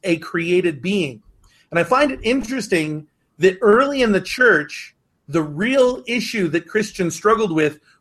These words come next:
wasn't how Jesus could be God. It was how God could be man,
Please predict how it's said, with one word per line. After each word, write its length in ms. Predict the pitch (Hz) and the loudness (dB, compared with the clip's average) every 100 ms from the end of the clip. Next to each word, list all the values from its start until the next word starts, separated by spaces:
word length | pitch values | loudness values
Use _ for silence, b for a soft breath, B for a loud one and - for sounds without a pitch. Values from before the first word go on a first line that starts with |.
| - | -10
wasn't 720 | 151 220 285 220 185 170 - _ _ _ _ | 0 2 4 4 0 -2 -14 _ _ _ _
how 240 | - 190 220 | -2 2 2
Jesus 500 | 156 208 220 196 190 | 0 -4 -2 -4 -4
could 260 | - 196 | 0 0
be 460 | 147 170 160 151 151 _ _ _ - 123 | 0 -4 -4 -6 -10 _ _ _ -18 0
God. 640 | 175 240 175 117 107 127 - _ _ _ _ - | 4 6 4 0 -6 -12 -20 _ _ _ _ 2
It 140 | 208 | 4
was 160 | 208 196 | 4 0
how 320 | - 214 208 | 0 2 2
God 720 | 160 123 196 247 220 160 - | 0 0 2 4 4 2 -2
could 200 | - 185 | -6 -6
be 140 | 151 160 | -6 -12
man, 640 | 151 190 233 165 110 | -10 -6 -6 -6 -10